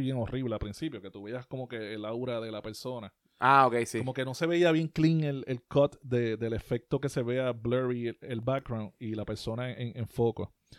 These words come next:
Speaker 1: Pues eso fue, en esa invitación, en ese caso, el, el, la invitación tenía el mensaje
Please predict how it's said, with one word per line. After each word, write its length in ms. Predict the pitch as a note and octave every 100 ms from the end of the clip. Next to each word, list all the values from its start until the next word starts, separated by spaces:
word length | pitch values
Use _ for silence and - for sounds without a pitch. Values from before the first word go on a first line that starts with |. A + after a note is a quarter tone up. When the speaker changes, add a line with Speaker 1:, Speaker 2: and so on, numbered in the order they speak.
| _ _ _
Speaker 1:
Pues 200 | - A#2 -
eso 240 | B2+ E3+
fue, 260 | - F#3 F3+
en 160 | - C3+
esa 160 | C3+ E3+
invitación, 540 | F#3 F#3 F3 G3 F3+
en 80 | C#3+
ese 180 | D3 D#3+
caso, 460 | F#3 F3+ B2+ A#2+ _
el, 320 | A#2 A2 G#2 -
el, 260 | G#2+ G#2+
la 60 | G#2
invitación 560 | A2 A#2+ A2+ G#2+ B2 B2+
tenía 220 | D3+ D3+
el 40 |
mensaje 600 | D#3 D3 D#3+ E3 C3+ -